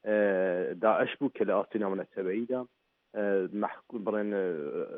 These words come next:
ڕەشتر بوو لەوەی کە تورکیا بتوانێ، زیاتر لەوەی کە هەبوو پێشگیری بکە لە حرەکەتی خەڵک. لەبەر ئەوەش من پێم وایە کە ئەو دەرفەت و دەرەتانەی کە لەناو خۆی وڵات دەبوو، ئێستا ئەو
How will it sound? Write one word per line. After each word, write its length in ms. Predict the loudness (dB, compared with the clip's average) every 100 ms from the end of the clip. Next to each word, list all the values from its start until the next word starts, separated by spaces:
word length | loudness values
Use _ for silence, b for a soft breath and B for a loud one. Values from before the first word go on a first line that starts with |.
| -6 -2
ڕەشتر 400 | -2 -4 6 6
بوو 160 | 6 2
لەوەی 260 | 2 2 0 -2
کە 140 | -2 -2 _ _ _
تورکیا 360 | 0 0 2 0 2
بتوانێ، 520 | -4 0 0 0 -4 -8 _ _ -2 2 2 2 -4 2
زیاتر 400 | 4 4 4 4
لەوەی 220 | 6 2 0
کە 80 | -8 -2
هەبوو 320 | 0 0 -2 -6 _ _ _ _ _ _
پێشگیری 480 | 0 0 2 2 2 0
بکە 180 | -2 0
لە 100 | 2 2 0
حرەکەتی 520 | -2 -2 -4 -8 -8 -6
خەڵک. 200 | -6 -4
لەبەر 200 | 0 4 4
ئەوەش 200 | 4 2
من 120 | -2 -2
پێم 140 | -2 2
وایە 180 | 2 2
کە 80 | -2 -2
ئەو 100 | 0 6
دەرفەت 300 | 6 4 -4
و 80 | -2 -2
دەرەتانەی 480 | -4 -6 -12 -12
کە 60 | -16 _
لەناو 240 | -10 -10
خۆی 160 | -8 -6
وڵات 200 | -6 -6
دەبوو، 260 | -8 -10 -12 _ _ _ -10
ئێستا 220 | -2
ئەو 80 | 2